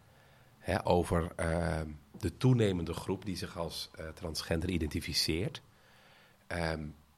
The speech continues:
waarbij het mij opvalt dat het heel lastig lijkt of blijkt te zijn dat er geen objectieve criteria zijn om vast te stellen of iemand, eh, daadwerkelijk het genderdysforie heeft.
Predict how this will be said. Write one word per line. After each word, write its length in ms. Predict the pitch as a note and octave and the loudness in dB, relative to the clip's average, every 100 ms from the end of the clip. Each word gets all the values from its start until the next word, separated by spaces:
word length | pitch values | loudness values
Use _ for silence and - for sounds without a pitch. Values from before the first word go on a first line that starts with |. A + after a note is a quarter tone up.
| _ | _
waarbij 280 | F#2 F2 F#2 | 0 6 6
het 100 | F2+ | 6
mij 100 | F2 | 4
opvalt 340 | B2 - F2 | 2 6 8
dat 140 | E2+ | 8
het 100 | E2+ E2 | 4 2
heel 120 | G2+ | 2
lastig 400 | G2 G#2 - E2+ | 4 2 0 2
lijkt 460 | E2 E2+ F#2+ G#2 | 4 6 6 4
of 120 | F2 D#2 | -2 4
blijkt 280 | F2 F2 | 4 6
te 100 | - | 2
zijn 260 | D#2+ D#2 D#2+ | 0 2 2
dat 160 | F2+ E2+ | 0 -2
er 80 | |
geen 220 | D#2+ F2 F#2 | -2 -2 -2
objectieve 500 | - - D2+ D#2+ - | -4 -8 -4 -4 -2
criteria 720 | E2+ D#2+ G2 F2+ E2 D#2+ D#2+ | -6 -2 0 0 0 0 -4
zijn 440 | E2 E2+ D#2 F2+ | -4 -2 -2 -4
om 240 | - E2 E2 | -4 -4 -4
vast 320 | - A2+ - | 2 2 2
te 60 | - | -4
stellen 400 | - D#2 D#2 E2 | -2 0 0 -4
of 120 | - | -4
iemand, 460 | G2 D#2+ D#2 D2 - - - - - - - | -2 -2 -2 -6 -14 -20 -20 -20 -20 -20 -18
eh, 300 | - D#2+ D2+ D2+ - - | -4 -2 0 -4 -6 -4
daadwerkelijk 760 | F2 E2+ D#2+ F2 F2 E2 D2+ - | 2 2 4 4 4 0 -4 -8
het 160 | D#2 | -6
genderdysforie 720 | E2+ E2 E2 D#2+ - - D#2+ D2 | 2 2 2 -2 -6 -4 -2 2
heeft. 460 | F#2 D2+ - - | 4 4 0 -10